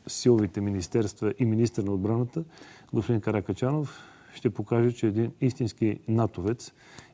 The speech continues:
и винаги ще защитава точно тази евроатлантическа ориентация на страната ни. А той, между другото, винаги е бил за нея.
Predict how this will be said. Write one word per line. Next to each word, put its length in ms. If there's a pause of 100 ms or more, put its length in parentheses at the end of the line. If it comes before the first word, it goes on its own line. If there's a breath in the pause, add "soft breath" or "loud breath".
и 120
винаги 400
ще 240
защитава 560
точно 300
тази 420 (160)
евроатлантическа 760
ориентация 440
на 80
страната 420
ни. 140 (360 loud breath)
А 80
той, 160
между 240
другото, 480
винаги 400
е 40
бил 200
за 220
нея. 280